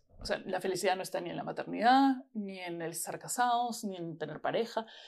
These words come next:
ni en el divorcio, ni en la soltería y la vida loca.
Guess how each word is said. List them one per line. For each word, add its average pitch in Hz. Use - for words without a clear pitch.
ni 196
en 175
el 160
divorcio, 196
ni 196
en 175
la 160
soltería 170
y 170
la 156
vida 151
loca. 220